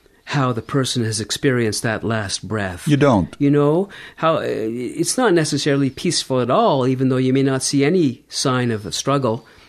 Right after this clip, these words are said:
Speaker 1: Who says it's peaceful inside in your psyche? After all, pain is pain.
Speaker 2: Mm-hmm.
Speaker 1: And when I think about my last few breaths,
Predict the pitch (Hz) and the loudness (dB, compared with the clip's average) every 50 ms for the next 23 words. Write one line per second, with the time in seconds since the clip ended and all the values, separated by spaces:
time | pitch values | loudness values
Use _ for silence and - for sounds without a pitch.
0 | - _ _ _ _ - - 202 214 - - 214 208 202 170 - 143 127 - - | -20 _ _ _ _ -6 -2 -2 -2 2 2 2 2 2 2 0 -2 -4 -4 -8
1 | - - 156 139 - - - 117 110 - - 135 143 156 151 151 - 131 113 110 | -4 -2 -2 -2 -2 -4 -4 -4 -4 0 2 2 4 4 2 2 0 -2 -2 -2
2 | 98 92 90 95 - - - - - - - - 107 117 113 113 110 101 - - | -2 -4 -6 -8 -10 -16 -20 -20 -20 -18 -6 -2 -2 0 0 0 -2 -2 -2 0
3 | 135 135 139 139 - 120 87 76 - - - - - - - - _ - - 131 | 0 0 0 -2 -2 -4 -4 -4 -6 -12 -20 -20 -20 -20 -20 -20 _ -6 -2 -2
4 | 139 - - 139 131 139 143 151 151 147 143 139 - - 175 175 175 165 151 131 | -2 -2 0 0 2 2 4 4 2 2 0 -4 -2 0 4 6 6 6 4 2
5 | - - - - 131 117 117 139 196 226 - - _ _ _ 104 98 95 90 98 | 0 -4 -4 -2 -2 0 2 2 0 -2 -4 -12 _ _ _ 2 2 4 6 6
6 | 110 117 113 113 - - 120 120 123 123 123 117 101 113 113 120 123 127 139 147 | 4 4 2 0 -4 -2 0 2 2 2 2 0 0 0 0 2 2 2 2 2
7 | 143 143 - 156 143 143 143 117 127 123 123 123 - - 73 98 113 113 120 127 | 0 0 0 -2 0 0 0 0 2 0 0 0 -2 -2 -4 -2 0 0 0 0
8 | 123 117 117 123 123 127 127 - - - - 139 135 123 107 107 117 123 131 123 | 0 0 0 0 0 -2 -2 -4 -6 -6 -2 -2 -2 -2 0 0 0 0 0 -2
9 | - - - - - | -2 -4 -6 -8 -8